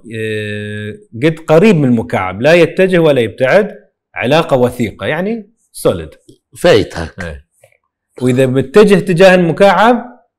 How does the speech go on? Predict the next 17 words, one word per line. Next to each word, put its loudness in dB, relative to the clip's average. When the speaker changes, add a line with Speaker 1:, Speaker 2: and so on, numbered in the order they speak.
Speaker 1:
علاقة 0
جيدة 2
أو 0
تقوية 0
لروابط -2
قديمة، -8
يعني -10
علاقة -6
قديمة -8
ولكن -8
دائمًا -8
في -18
التجديد. -16
زين. -6
بعدين -2
قلت 0
الزهور -6